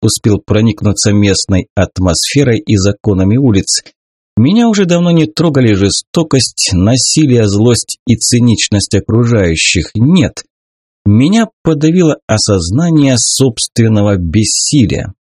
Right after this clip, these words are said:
Я потерял работу и ничего не мог с этим сделать. Мне нечего есть, и я не мог это изменить. На моих руках умирал человек,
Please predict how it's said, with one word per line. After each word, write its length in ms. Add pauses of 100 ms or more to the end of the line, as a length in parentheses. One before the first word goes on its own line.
(160)
Я 360
потерял 440
работу 580 (320)
и 140
ничего 540
не 180
мог 320
с 180
этим 340
сделать. 640 (260)
Мне 320
нечего 400
есть, 540 (280)
и 60
я 280
не 160
мог 320
это 340
изменить. 880 (320)
На 180
моих 320
руках 540 (100)
умирал 640
человек, 640